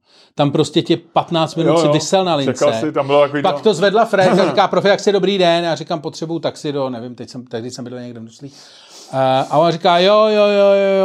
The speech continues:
Speaker 1: jo, čtyřicet minut.“ A já říkám: „He? A no, no, čtyřicet minut, jo, nebo ne?“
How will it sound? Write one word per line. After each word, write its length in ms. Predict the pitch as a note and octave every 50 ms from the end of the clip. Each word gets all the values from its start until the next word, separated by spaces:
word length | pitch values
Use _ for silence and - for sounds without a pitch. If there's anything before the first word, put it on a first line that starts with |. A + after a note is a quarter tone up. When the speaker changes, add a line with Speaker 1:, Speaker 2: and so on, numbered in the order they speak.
| F#3+ F#3+ G3
Speaker 1:
jo, 60 | F#3+
čtyřicet 460 | F#3 - - G3 G#3 G3 G#3+ G3 G3
minut.“ 320 | G3+ F#3 E3+ C3+ B2 - _ _ _ _ _ _ _ _ _ _ _ _ _ _ _ _ _ _ _ _ _ _ _ _ _ _ _ _ _ _ _ _
A 60 | C#3+ C3
já 120 | B2+ C3
říkám: 280 | B2+ - C3+ A#2+ A2+ A2+
„He? 320 | C3 D3 E3 F#3+ G3+ F#3 - - _ _ _ _
A 280 | - D3+ D3+ C#3+ C#3+ D#3+
no, 360 | F#3+ A3 A#3+ B3 B3+ B3+ B3 A#3
no, 240 | A3 G#3+ A3 A3
čtyřicet 340 | F3+ G#3 G3+ G3 F#3 G3+ F#3
minut, 320 | G3 G3 F#3 F3 E3+ D#3+ F#3
jo, 180 | F#3 F#3+ A3
nebo 200 | A3+ A3 A3 G#3+
ne?“ 340 | G#3 G3 F#3 F3 E3+ D3+ -